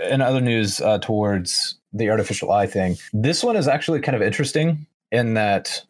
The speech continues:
people that have eye, you know, born with eye problems or just born blind, but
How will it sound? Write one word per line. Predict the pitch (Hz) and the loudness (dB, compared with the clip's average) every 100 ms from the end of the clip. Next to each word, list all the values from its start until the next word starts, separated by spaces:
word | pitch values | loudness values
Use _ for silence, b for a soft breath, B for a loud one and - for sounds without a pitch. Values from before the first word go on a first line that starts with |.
| _ - | _ -2
people | 175 185 | 0 2
that | 147 117 | 2 2
have | 120 104 | 2 2
eye, | 90 101 104 | 2 0 -2
you | 104 | -2
know, | 98 | -2
born | 90 98 | 0 0
with | 95 90 | 0 2
eye | 92 92 | 0 0
problems | - 95 98 95 95 | 0 0 2 0 0
or | - 101 95 | -2 0 0
just | 90 - 95 - | 0 -2 -4 -4
born | - 101 90 | 0 0 0
blind, | 95 95 95 95 | 0 2 2 0
but | 104 95 - | 0 0 -2